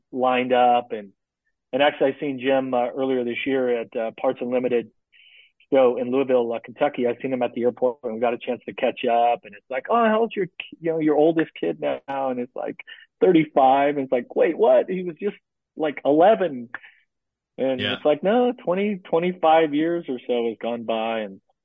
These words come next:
Speaker 1: um, so it's still great to catch up with them. And Jim did a great job of, of, uh, being lead designer, then head of design at Thor, and really is responsible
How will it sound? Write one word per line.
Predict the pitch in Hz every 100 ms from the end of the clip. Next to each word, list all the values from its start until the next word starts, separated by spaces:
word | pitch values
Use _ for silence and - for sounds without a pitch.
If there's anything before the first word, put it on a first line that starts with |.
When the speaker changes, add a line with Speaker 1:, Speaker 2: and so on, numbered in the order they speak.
| _ _
Speaker 1:
um, | 120 113 107 110 _ -
so | - 127
it's | 127 -
still | 156 143
great | 135 131 127
to | 120
catch | 123 117
up | 120 113
with | 107
them. | 120 120
And | 117
Jim | 123 135
did | 131 123
a |
great | 113 127 123
job | 131 120 120 117
of, | 113 104 - _ _ -
of, | 117 113 113 104 -
uh, | 127 120
being | 117 135 127 123 120 _
lead | 123 135 165 139 123 _
designer, | 135 113 123 123 127 120 117 117
then | 127 120
head | - 139 135
of | 120
design | 117 117 117 117 117 -
at | 135 - -
Thor, | 123 117 117 107 - - _
and | 131
really | 131 185
is | 160 127
responsible | 120 - 131 127 117 120 117